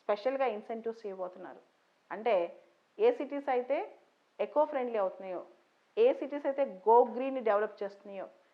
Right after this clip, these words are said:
ఏ సిటీస్ అయితే కాలుష్యాన్ని తగ్గిస్తున్నాయో, ఆ సిటీస్‌కి స్పెషల్‌గా ఇన్సెంటివ్స్ వస్తున్నాయి. సిటీస్ అంటే ఇక్కడ చిన్న చిన్న టౌన్లు కాదు, ఒక మిలియన్ పాపులేషన్ ఉండాలి కనీసం,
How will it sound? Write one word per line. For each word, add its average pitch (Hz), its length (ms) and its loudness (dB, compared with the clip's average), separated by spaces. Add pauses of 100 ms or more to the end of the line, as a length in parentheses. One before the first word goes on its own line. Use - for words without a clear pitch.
(220)
ఏ 240 120 8
సిటీస్ 302 380 -6
అయితే 277 160 -2
కాలుష్యాన్ని 226 500 -2
తగ్గిస్తున్నాయో, 180 640 -12 (420)
ఆ 196 120 0
సిటీస్‌కి 208 580 -8 (480)
స్పెషల్‌గా 254 1000 0
ఇన్సెంటివ్స్ 202 640 -12
వస్తున్నాయి. - 380 -14 (840)
సిటీస్ 285 340 -4
అంటే 277 160 0
ఇక్కడ 240 400 0
చిన్న 240 140 -8
చిన్న 247 240 -6
టౌన్లు 208 340 -2
కాదు, 180 260 -8 (360)
ఒక 202 140 -2
మిలియన్ 226 420 -6
పాపులేషన్ 190 420 -6
ఉండాలి 175 220 -6
కనీసం, 165 400 -12